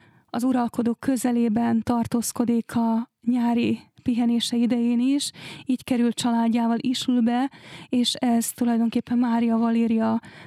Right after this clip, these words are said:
ö, fogantatásának időszaka is, de, ö,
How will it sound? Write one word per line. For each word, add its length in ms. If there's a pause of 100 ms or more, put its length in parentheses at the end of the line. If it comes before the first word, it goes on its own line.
(100)
ö, 280 (300)
fogantatásának 1400 (220)
időszaka 680
is, 380 (260)
de, 580 (200)
ö, 80